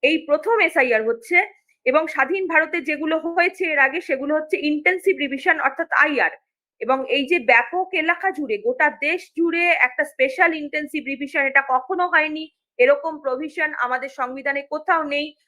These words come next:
সংবিধানে যে নির্বাচন সংক্রান্ত আইনের যে ধারাগুলো রয়েছে সেই ধারাগুলোর মধ্যে কোথাও কিন্তু এরকম ব্যাপক হারে স্পেশাল ইনটেনসিভ রিভিশনের কোথাও কোনো জায়গাই নেই।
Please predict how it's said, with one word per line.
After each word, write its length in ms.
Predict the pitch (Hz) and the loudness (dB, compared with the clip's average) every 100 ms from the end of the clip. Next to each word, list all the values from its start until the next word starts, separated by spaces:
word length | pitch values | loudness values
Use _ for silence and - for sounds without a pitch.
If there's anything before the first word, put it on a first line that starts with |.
| _ - | _ 0
সংবিধানে 540 | 262 294 339 359 349 | 0 0 0 0 0
যে 120 | 339 | -4
নির্বাচন 500 | 302 277 277 311 349 | -4 -2 0 0 -4
সংক্রান্ত 500 | 330 349 311 311 302 | -4 -4 0 -2 0
আইনের 500 | 302 247 254 285 302 | -2 2 0 0 -4
যে 120 | 302 285 | -4 -2
ধারাগুলো 520 | 254 262 285 285 269 | 2 2 2 -2 0
রয়েছে 320 | 262 262 269 | 0 -2 -6
সেই 200 | 269 254 | -8 -6
ধারাগুলোর 520 | 233 226 240 254 254 | -2 0 0 -2 -2
মধ্যে 260 | 254 247 254 | -2 -2 -4
কোথাও 420 | 277 311 339 330 | -4 0 2 2
কিন্তু 540 | 330 285 277 359 480 - _ | 0 -8 -6 -2 -2 -4 _
এরকম 360 | 233 254 277 254 | -2 0 0 2
ব্যাপক 440 | 226 220 277 285 | 2 4 2 2
হারে 200 | 247 254 | 2 2
স্পেশাল 440 | 254 240 233 254 247 | 0 -4 0 -2 -2
ইনটেনসিভ 520 | 226 233 233 254 220 | -4 -6 -6 -10 -12
রিভিশনের 480 | 214 214 247 240 254 | -12 -10 -6 -6 -6
কোথাও 260 | 233 233 262 | -4 -2 -2
কোনো 240 | 262 302 | -2 -8
জায়গাই 560 | 269 220 208 233 254 180 | -4 4 4 4 2 0
নেই। 200 | 170 | -8